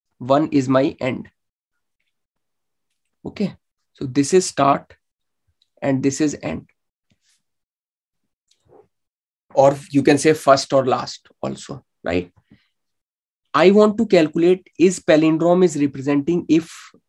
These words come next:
my string from start to end is a palindrome or not. How will I,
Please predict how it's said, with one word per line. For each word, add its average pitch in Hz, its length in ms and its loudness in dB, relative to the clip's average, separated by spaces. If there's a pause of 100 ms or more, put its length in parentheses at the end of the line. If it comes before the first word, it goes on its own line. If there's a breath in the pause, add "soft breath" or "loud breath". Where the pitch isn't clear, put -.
(100)
my 147 260 2
string 156 420 -4
from 151 540 -4
start 143 640 -2 (540)
to 156 200 2
end 135 340 2 (960)
is 135 160 0
a 180 300 0 (680)
palindrome 147 540 2
or 139 140 -2
not. - 260 -8 (340)
How 151 240 2
will 170 180 4
I, 170 200 2